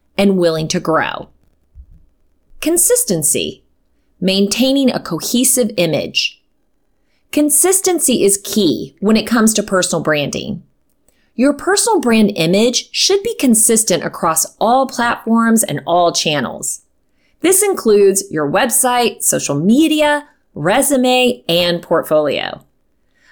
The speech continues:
A cohesive image creates a strong impression and helps people recognize you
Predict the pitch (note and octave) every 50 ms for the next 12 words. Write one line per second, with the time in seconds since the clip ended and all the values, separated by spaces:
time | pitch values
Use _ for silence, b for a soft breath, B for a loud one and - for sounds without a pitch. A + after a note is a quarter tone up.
0 | b b - - - - C#4 C4+ - - D#4 F4+ F#4 - F#4+ - - - F#3+ F#3
1 | F#3+ G3+ A3 A3+ A3 A3 - - - G#3 F#3+ F3 E3+ E3 - E3 D#3 - - -
2 | - G#3+ G#3 G#3+ A3+ A#3 A#3+ G#3+ - F#3+ F#3+ F3+ - - F#3 - F3 C4+ - -
3 | E3+ D#3+ E3 - - A#3 C4 B3+ C4 F4+ G#4 - - - F#4+ F#4+ F4+ C#4+ A3 F3+
4 | F3+ G#3 C4 D4 D4 D#4+ D4 - G3+ F#3 F3+ F3 F3 D#3+ - - F3 F3 E3+ F3
5 | E3+